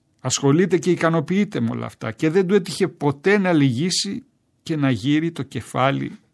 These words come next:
βαρημένο από σκέψη. Αυτό ακριβώς το ανάλαφρο, το ίσως και παραπλανητικά ανάλαφρο ύφος του Βοκάκιου, αλλά κυρίως το ότι ο Βοκάκιος δεν σηκώνει το δάχτυλο στον αναγνώστη,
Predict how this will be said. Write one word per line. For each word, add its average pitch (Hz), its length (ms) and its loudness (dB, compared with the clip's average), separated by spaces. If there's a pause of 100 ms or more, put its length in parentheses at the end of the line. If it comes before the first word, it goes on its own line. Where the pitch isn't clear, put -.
(180)
βαρημένο 127 840 0
από - 280 -10
σκέψη. - 580 -10 (960)
Αυτό - 280 -10
ακριβώς 139 840 -4 (800)
το 135 160 0
ανάλαφρο, 147 1160 0 (380)
το 160 300 0 (640)
ίσως 202 340 -4
και - 120 -8
παραπλανητικά 170 840 -4
ανάλαφρο 131 680 -2
ύφος 117 400 -8
του 123 160 -8
Βοκάκιου, 120 720 -6
αλλά 156 120 -2
κυρίως 180 380 -6
το 185 100 -6
ότι 170 260 -6 (720)
ο 160 140 -10
Βοκάκιος 175 640 -4
δεν 196 100 -2
σηκώνει 190 580 -2
το 143 160 0
δάχτυλο 120 640 -2
στον 101 220 -10
αναγνώστη, 101 760 -14